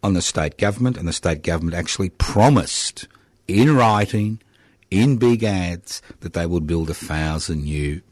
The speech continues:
public houses as a result of that campaign. Now, what happened once they were re-elected in a, uh, landslide? Nothing. They've continued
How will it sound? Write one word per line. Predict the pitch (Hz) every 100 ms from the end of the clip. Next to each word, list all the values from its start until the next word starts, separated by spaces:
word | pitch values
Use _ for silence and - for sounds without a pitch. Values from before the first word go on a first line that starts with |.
| -
public | 76 71 76 -
houses | 73 73 71 - - -
as | 85 78
a |
result | 80 - 73 71
of | 69
that | 71 -
campaign. | 76 71 69 - 65 52 - - - - - - _ -
Now, | 82
what | 78 101 101
happened | 117 120 107
once | 113 -
they | 113
were | 107 104
re-elected | 107 104 123 127 147 -
in | 85
a, | 85 85 87
uh, | 85 - - _ _ - _ _ _
landslide? | 98 104 95 95 - 104 101 101 101 - _ -
Nothing. | 85 80 - 69 - _ _ _ _ _ _ _ _ -
They've | 107 104
continued | - 107 - 127 117 107